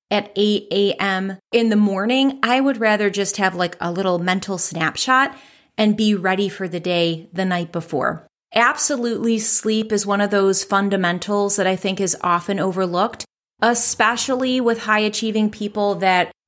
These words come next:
more is more. And if I can just tuck one more thing in, and that definitely doesn't work for me. I have found that when I can gauge my bedtime more towards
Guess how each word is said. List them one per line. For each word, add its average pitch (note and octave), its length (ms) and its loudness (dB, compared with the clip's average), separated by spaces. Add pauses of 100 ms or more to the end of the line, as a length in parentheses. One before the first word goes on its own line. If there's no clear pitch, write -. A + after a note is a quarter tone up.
more G#3+ 340 2
is G#3+ 160 2
more. G3 460 0
And F3+ 340 0
if - 140 -4
I F#3 80 0
can F#3 120 -4
just F#3 240 -4
tuck - 240 -2
one G3+ 200 2
more F#3+ 200 2
thing F#3+ 300 -2
in, G3 340 2 (480)
and G3 260 -2
that G3 360 2
definitely F#3 480 0
doesn't F3 400 -4
work D#3+ 220 -8
for F3 160 -10
me. D#3 280 -6
I F3 180 0
have F3 580 -2
found G3 680 0
that F3 380 2 (180)
when A3 540 2
I G3 200 2
can G3 480 -2 (160)
gauge G3 440 2 (120)
my F3+ 560 0
bedtime E3+ 840 0
more F#3 380 -2
towards E3+ 720 -2